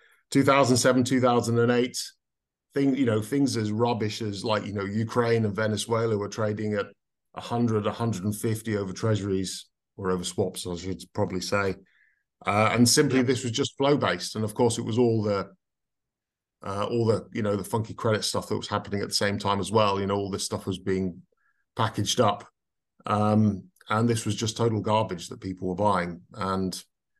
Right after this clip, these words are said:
Speaker 1: uh, it was a great, it was a really interesting time, but it really, I would say <laughs> more than anything, it really didn't teach me very much about emerging markets and how they were. I wish I'd
Speaker 2: Yeah.
Speaker 1: been there five, ten years before when everything fell apart in the nineties,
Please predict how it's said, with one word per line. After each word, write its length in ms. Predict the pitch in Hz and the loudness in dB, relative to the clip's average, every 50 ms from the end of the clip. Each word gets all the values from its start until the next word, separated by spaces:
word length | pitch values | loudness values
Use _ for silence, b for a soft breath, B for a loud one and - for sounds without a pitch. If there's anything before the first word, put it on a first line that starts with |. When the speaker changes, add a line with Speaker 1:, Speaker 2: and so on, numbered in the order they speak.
| _ _ _ | _ _ _
Speaker 1:
uh, 280 | 98 98 101 104 107 - | -8 -4 -2 -2 -2 2
it 40 | - | 4
was 140 | 165 180 165 | 4 4 6
a 20 | |
great, 240 | - 180 190 175 156 | 6 6 6 6 6
it 80 | 160 156 | 6 4
was 160 | 151 143 131 | 4 4 2
a 40 | 135 | 0
really 380 | 123 127 151 170 165 156 147 | 0 2 2 4 4 6 4
interesting 360 | 143 135 - - - 139 131 123 | 4 2 2 -2 -2 -2 -2 0
time, 500 | - 139 131 107 92 92 90 87 - - - | 2 2 0 0 -2 -4 -6 -10 -12 -6 -2
but 200 | 113 110 104 117 | -2 -2 0 0
it 200 | 117 110 - 104 | -2 -2 -2 0
really, 440 | 110 123 123 120 117 113 110 107 - _ _ _ _ _ | 0 0 2 2 0 -2 -4 -6 -10 _ _ _ _ _
I 100 | - 113 | -4 -2
would 140 | 123 123 117 | -2 -2 0
say 280 | - 135 127 120 120 113 - - _ | 2 4 4 4 2 0 -6 -14 _
<laughs> 160 | _ _ _ | _ _ _
more 180 | 120 135 151 139 | 2 4 4 6
than 120 | 139 135 | 6 4
anything, 240 | 135 131 - 135 123 | 2 2 0 -2 -4
it 100 | 120 117 | -2 -2
really 220 | 127 135 131 123 | -2 -2 -2 -2
didn't 200 | 113 123 123 123 | -2 -4 -6 -6
teach 280 | 120 135 139 123 107 - | -6 -6 -8 -8 -4 -2
me 80 | 120 | -2
very 260 | 117 110 123 113 110 110 | 0 0 2 2 2 0
much 240 | 113 110 104 - | 0 -2 -6 -8
about 200 | 101 113 110 110 | -6 -6 -4 -4
emerging 380 | 113 113 117 113 107 107 113 113 | -2 0 0 0 0 0 0 0
markets 580 | 113 110 104 104 - - - - - - - b b b b b b | 0 0 0 -2 -4 -8 -8 -8 -8 -10 -10 b b b b b b
and 100 | - 104 | -4 0
how 140 | 107 110 107 | 2 2 2
they 100 | 98 110 | 2 4
were. 280 | 107 110 110 104 104 107 | 4 4 6 6 6 6
I 60 | 117 | 6
wish 220 | 120 127 120 - | 6 4 4 4
I'd 100 | 123 104 | 2 2
Speaker 2:
Yeah. 40 | 92 | 4
Speaker 1:
been 180 | 127 123 123 120 | 2 4 4 4
there 240 | 113 107 107 104 104 - _ _ _ _ _ _ | 4 4 2 0 -2 -6 _ _ _ _ _ _
five, 360 | - - 120 117 117 117 110 113 | -6 0 2 2 2 2 0 0
ten 220 | - 117 113 117 | -2 -2 0 0
years 180 | 113 110 107 107 | 0 0 -2 -4
before 640 | - 104 107 - 151 147 131 113 110 107 104 B B B B B | -6 -10 -6 0 2 4 4 4 4 2 0 B B B B B
when 140 | _ 110 110 | _ -4 -2
everything 280 | 113 110 113 - 113 107 | -2 -4 -4 -4 -6 -6
fell 300 | 104 - - 127 117 113 | -6 -4 -2 0 0 0
apart 380 | 107 - 120 113 104 101 - | 0 0 0 -2 -2 -2 -2
in 80 | 110 107 | -4 -2
the 80 | 107 107 | -2 0
nineties, 640 | 107 110 113 117 117 113 104 95 95 90 - - | 0 0 -2 -2 -4 -4 -6 -6 -6 -8 -8 -12